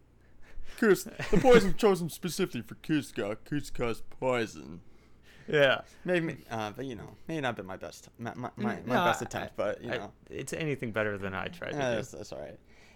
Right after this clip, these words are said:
Speaker 1: Anyway,
Speaker 2: You know, come
Speaker 1: uh,
Speaker 2: on.
Speaker 1: I love Kronk. I love his voice,
Speaker 2: I
Speaker 1: as you cou-, if you couldn't tell.
Speaker 2: I wanna get a spinach puff re-, recipe.
Speaker 1: <laughs> Yeah,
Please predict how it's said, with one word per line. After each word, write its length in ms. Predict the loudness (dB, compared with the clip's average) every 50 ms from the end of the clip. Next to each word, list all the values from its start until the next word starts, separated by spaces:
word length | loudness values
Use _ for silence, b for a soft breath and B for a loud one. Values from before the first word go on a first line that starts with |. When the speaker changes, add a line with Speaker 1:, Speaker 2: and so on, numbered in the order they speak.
| b 0
Speaker 1:
Anyway, 520 | 2 4 4 4 4 2 2 0 -2 -6 -6
Speaker 2:
You 100 | -4 -2 -2
know, 100 | -2 -2
come 160 | 2 6 8
Speaker 1:
uh, 20 |
Speaker 2:
on. 200 | 10 10 10 10 8 8
Speaker 1:
I 40 |
love 220 | 8 8 6 4 2
Kronk. 260 | 0 -2 -2 -4 -6 -4 0
I 140 | 0 0
love 180 | 2 0 -2 -2
his 80 | -4 -8
voice, 340 | -10 -12 -12 -12 -14 -8 -4
Speaker 2:
I 120 | -2 -2
Speaker 1:
as 180 | 0 -2 -2 -4
you 80 | -6
cou-, 120 | -6 -6 -8
if 80 | -8 -8
you 80 | -6
couldn't 160 | -6 -6 -6 -6
tell. 240 | -8 -8 -8 -10 -6 -6
Speaker 2:
I 40 | -4
wanna 200 | -2 -2 -2 -2
get 100 | -2 -2
a 80 | -4
spinach 420 | -4 -6 -6 -6 -6 -6 -8 -10 -14
puff 220 | -14 -14 -12 -12
re-, 160 | -10 -8 -8 -10 -10 -10
recipe. 420 | -10 -10 -10 -12 -12 -12 -12 -12 -12 -14 -14 -16 -16 -12 -10
Speaker 1:
<laughs> 500 | -8 -4 -2 -2 -2 -2 -2 -2 -4 -4
Yeah, 240 | -2 -4 -4 -4